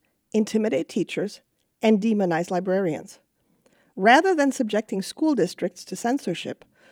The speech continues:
shouldn't they prove their capacity to vet their own candidates successfully? If you can't avoid a liar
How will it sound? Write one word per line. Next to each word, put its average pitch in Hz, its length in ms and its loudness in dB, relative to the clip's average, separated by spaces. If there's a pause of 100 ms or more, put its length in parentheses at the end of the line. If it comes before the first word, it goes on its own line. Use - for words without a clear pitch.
(140)
shouldn't 339 360 -2
they 330 120 0
prove 277 320 -4
their 208 120 -4
capacity 208 680 -6
to 180 180 -8
vet 156 220 -4
their 202 120 -2
own 180 120 0
candidates 175 560 -6
successfully? - 680 -8 (680)
If 269 140 2
you 349 100 6
can't 427 480 -2
avoid 277 480 2
a 202 80 -2
liar 208 480 -2